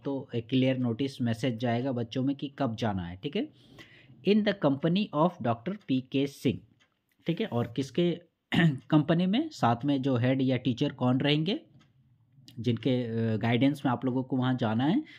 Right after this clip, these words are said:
तो वो हैं डॉक्टर पी के सिंह, lecturer in English, ठीक है, इंग्लिश के लेक्चरर हैं। And return on February seventh, और रिटर्न हो जाएंगे सेवंथ को, ठीक है, यानी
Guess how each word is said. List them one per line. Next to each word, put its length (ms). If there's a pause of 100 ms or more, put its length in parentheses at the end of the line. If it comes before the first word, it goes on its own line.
(280)
तो 60
वो 120
हैं 180
डॉक्टर 320
पी 240
के 180
सिंह, 300 (360)
lecturer 720
in 200 (140)
English, 600
ठीक 160
है, 100
इंग्लिश 280
के 140
लेक्चरर 560
हैं। 140 (460)
And 180
return 540 (160)
on 260
February 580 (200)
seventh, 500
और 100
रिटर्न 300
हो 160
जाएंगे 520 (300)
सेवंथ 420 (100)
को, 120
ठीक 240
है, 160 (420)
यानी 340